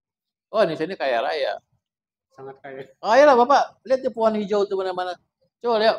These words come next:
Speaker 1: berapa negara itu di, di luar itu. Tanah tandus gersang aja dia punya.
Speaker 2: Iya. Bisa kesehatan gratis, Pak. Harusnya kita juga bisa.
Speaker 1: Ya, tapi tidak sama dengan Arab.
Speaker 2: Iya.
Speaker 1: Arab kan dia punya minyak.
Speaker 2: Iya.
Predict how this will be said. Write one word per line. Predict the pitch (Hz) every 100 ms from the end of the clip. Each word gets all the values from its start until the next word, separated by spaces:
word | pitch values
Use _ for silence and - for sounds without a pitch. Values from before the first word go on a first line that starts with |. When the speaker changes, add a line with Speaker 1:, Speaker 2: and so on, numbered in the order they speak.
| -
Speaker 1:
berapa | - 160 170
negara | 170 160 160 160
itu | 151 151 143 127
di, | 131 131
di | 127 127 120 - _ _ _
luar | 131 135
itu. | 127 127 127 _ _ _ _ _ _
Tanah | 123 135 139
tandus | 143 139 135
gersang | 139 139 139
aja | 156
dia | 196
punya. | 165 - 117
Speaker 2:
Iya. | - _ _ _ _ _ _ _ _ _ _ _ _
Bisa | _ 131 185 185 175 156 - _ _ _ _ _ _ _
kesehatan | - 151 156
gratis, | 143 139 -
Pak. | 143 143 _ _ _ _ _ _ _ _
Harusnya | 139 - 175
kita | 165 170
juga | 175 175
bisa. | 165 131
Speaker 1:
Ya, | 117 110
tapi | - 151 165
tidak | 127 131
sama | - 135
dengan | 131 117
Arab. | 135 131
Speaker 2:
Iya. | 107
Speaker 1:
Arab | 113 139
kan | 147 143
dia | 139
punya | - 113
minyak. | 110 - 101
Speaker 2:
Iya. | 139